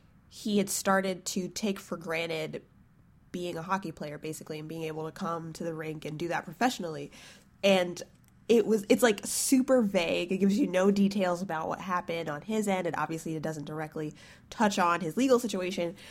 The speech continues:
but it did make me think, man, I, I really hope that at some point Mike Richards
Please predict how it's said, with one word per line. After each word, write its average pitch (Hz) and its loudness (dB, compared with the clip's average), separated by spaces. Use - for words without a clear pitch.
but 202 6
it 202 8
did 214 8
make 208 4
me 175 -4
think, 170 -4
man, 180 0
I, 185 -2
I 180 0
really 208 2
hope 180 0
that 160 -2
at 190 2
some 202 6
point 185 -2
Mike 170 -6
Richards 160 -6